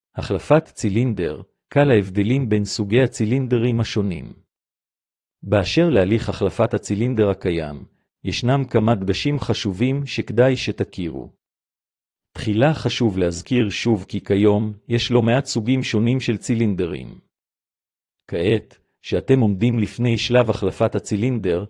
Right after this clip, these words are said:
הגיע הזמן לפרט מעט אודות ההבדלים בין הדגמים השונים. ההבדל הראשון והמשמעותי ביותר הוא רמת האבטחה של הצילינדרים השונים.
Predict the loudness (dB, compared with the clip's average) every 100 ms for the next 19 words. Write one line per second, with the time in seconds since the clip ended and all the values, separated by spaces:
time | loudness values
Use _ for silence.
0 | _ _ _ -8 -2 2 2 2 0 0
1 | 0 -2 0 2 2 0 -2 0 -2 0
2 | 0 4 2 2 0 0 0 0 0 0
3 | -2 0 2 2 0 -2 -4 -6 -10 -16
4 | _ _ _ _ _ _ _ _ _ _
5 | -4 -4 2 4 4 2 0 0 0 0
6 | -2 -2 -2 -4 -2 -2 2 4 4 2
7 | 0 0 -2 0 2 2 2 2 2 0
8 | -2 0 0 0 -2 0 -2 -2 0 0
9 | 0 -2 -2 -2 -2 -6 -10